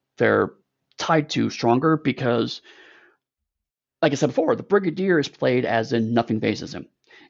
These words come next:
And until this point, it can come across as a cardboard character,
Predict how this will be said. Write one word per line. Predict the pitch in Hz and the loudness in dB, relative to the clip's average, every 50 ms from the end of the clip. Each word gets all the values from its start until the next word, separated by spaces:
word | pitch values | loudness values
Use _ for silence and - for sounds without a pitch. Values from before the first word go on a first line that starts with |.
| _ - | _ -2
And | 127 127 120 117 113 110 110 - | 0 2 2 2 2 0 2 2
until | 139 147 - - - 302 | 0 0 2 4 4 4
this | 208 139 - | 4 2 -2
point, | - - - 117 117 113 113 - _ _ _ _ _ _ _ _ _ _ _ _ _ _ _ _ - | -4 -8 -6 -4 -2 -2 -4 -6 _ _ _ _ _ _ _ _ _ _ _ _ _ _ _ _ -6
it | 175 180 - | -6 -4 -2
can | 208 196 | 0 0
come | 185 196 196 | 2 0 0
across | 185 180 165 151 147 - | 2 2 2 2 2 0
as | 160 151 | -4 -4
a | 147 | -4
cardboard | 147 - 143 135 131 113 113 117 117 110 - | -6 -2 0 0 0 0 -2 -2 -4 -4 -4
character, | - 208 160 107 92 - - 92 90 78 - - | -2 -2 0 0 0 -4 -8 -12 -12 -12 -12 -16